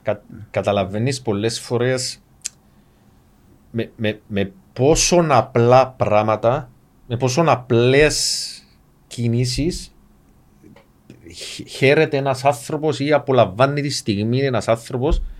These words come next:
που ενώ εμείς που θεωρούμαστε στην καθημερινότητα μας, θεωρούμε τα και πολλά περί-, περίπλοκα. Και αν βλέπεις τα, στην πράξη την πραγματική χαρά και την, και την θετική ενέργεια με, με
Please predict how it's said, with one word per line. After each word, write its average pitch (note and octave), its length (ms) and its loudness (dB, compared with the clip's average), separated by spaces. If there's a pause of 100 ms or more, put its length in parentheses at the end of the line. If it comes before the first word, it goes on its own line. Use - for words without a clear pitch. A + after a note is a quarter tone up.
(360)
που B2 100 0
ενώ B2 300 4
εμείς F3 680 4
που C3 240 0
θεωρούμαστε C#3 560 4
στην - 180 -4
καθημερινότητα C#3 520 2
μας, E3+ 400 -2 (480)
θεωρούμε C#3+ 400 4
τα F#3+ 140 6
και F#3 100 6
πολλά E3+ 720 6 (420)
περί-, C#3+ 400 2
περίπλοκα. C#3 760 4 (160)
Και - 100 -2
αν B2 160 4
βλέπεις E3+ 360 2
τα, E3+ 500 6 (380)
στην - 360 2
πράξη D3 320 2
την E3 140 2
πραγματική C3+ 680 4
χαρά D#3 540 2
και C3 120 0
την, A#2+ 560 0 (500)
και A#2+ 120 2
την A#2+ 320 0
θετική A#2+ 380 0
ενέργεια D3 580 2
με, C3+ 260 2
με B2 240 0